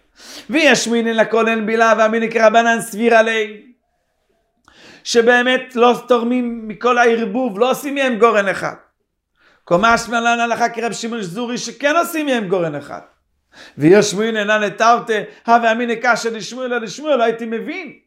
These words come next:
כמשמע לן שהטעם של שמואל, את הדין השלישי, הכל הולך אחר גמר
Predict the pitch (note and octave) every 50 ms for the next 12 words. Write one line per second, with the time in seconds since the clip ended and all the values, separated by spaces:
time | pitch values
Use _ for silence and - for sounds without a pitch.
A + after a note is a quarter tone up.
0 | _ _ - B2+ A2+ C3+ E3 F#3+ F3 - - G3+ G3+ G#3 A#3 C4+ C#4+ C4 - -
1 | A#3 - A#3 - C4 C4+ C4+ B3+ G3+ A3+ A#3 F3 E3+ C4+ D#4 D#4 D4 C#4 B3+ -
2 | A#3+ A3 A3+ C#4+ C#4+ C#4 B3+ - C#4 C4+ A3+ D4+ D#4+ D4+ C4+ - - C#4 C#4 C#4
3 | C#4+ D#4 D#4 - A#3+ A3 - A3 C4+ C4+ A#3 A3 B3 C4 B3+